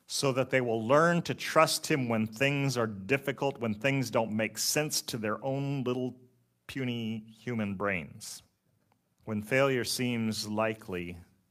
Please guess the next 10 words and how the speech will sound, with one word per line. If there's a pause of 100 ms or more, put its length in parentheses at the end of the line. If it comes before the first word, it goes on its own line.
(380)
to
be
the
outcome. (1600)
So
let's
think
about
this
miracle.